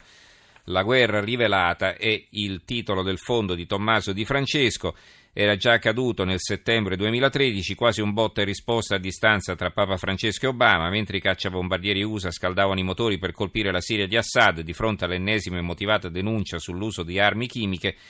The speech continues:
Bergoglio chiamò il mondo alla preghiera. Ieri il gesto si è ripetuto non solo con l'invito alla preghiera per la pace, perché Dio non vuole la guerra, ma soprattutto nelle parole di verità che ha capovolto finalmente la simmetria del co-, la simmetria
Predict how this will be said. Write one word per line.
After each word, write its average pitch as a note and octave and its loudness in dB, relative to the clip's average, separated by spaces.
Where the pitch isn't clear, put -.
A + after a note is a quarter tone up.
Bergoglio B2+ 4
chiamò A2+ 2
il B2 2
mondo A#2+ 2
alla G2+ 4
preghiera. E2+ -2
Ieri G2 0
il F2 -6
gesto G#2+ 0
si G#2+ -4
è - 0
ripetuto C3+ -2
non G2+ 0
solo C3+ 2
con F#2+ -2
l'invito G2+ -2
alla A#2 4
preghiera G#2 0
per A#2 -2
la B2+ 0
pace, F2 0
perché G#2+ -6
Dio F#2+ -2
non G2+ 0
vuole F#2 0
la F2 0
guerra, F2 2
ma D2+ -6
soprattutto F#2 -6
nelle D#2 -4
parole G2+ 0
di F2+ -4
verità G2 0
che F2+ -4
ha F2 -4
capovolto F#2 -2
finalmente A#2 -2
la A2 2
simmetria G2+ -6
del F#2 -10
co-, - -8
la G2 -4
simmetria F#2+ -4